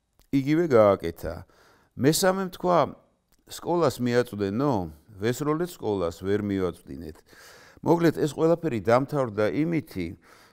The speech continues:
რომ აი ესე კალთით ამოვიტანეთ ეზოდან ქვები და სკოლას არც ერთი შუშა არ შევარჩინეთ. აა, გაძლევთ, აა, გარანტიას, რომ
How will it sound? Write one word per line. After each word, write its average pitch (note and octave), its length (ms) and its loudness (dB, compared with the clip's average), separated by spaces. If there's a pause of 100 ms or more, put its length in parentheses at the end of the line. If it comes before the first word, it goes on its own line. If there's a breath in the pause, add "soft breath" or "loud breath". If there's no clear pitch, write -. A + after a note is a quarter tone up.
(120 soft breath)
რომ C3 520 0
აი B2+ 180 4
ესე G#2+ 200 0
კალთით C3+ 640 0
ამოვიტანეთ A#2 840 -2 (480)
ეზოდან G#2 600 -8
ქვები C3+ 560 -2 (500 soft breath)
და - 60 0
სკოლას D#3 580 2
არც B2 380 0
ერთი C#3 240 -4
შუშა B2 480 -2 (240)
არ G#2 160 0
შევარჩინეთ. - 800 -8 (2500)
აა, G#2+ 200 -2
გაძლევთ, C3+ 640 4 (120)
აა, G2+ 280 -2 (1900)
გარანტიას, B2 720 4
რომ G2 160 -6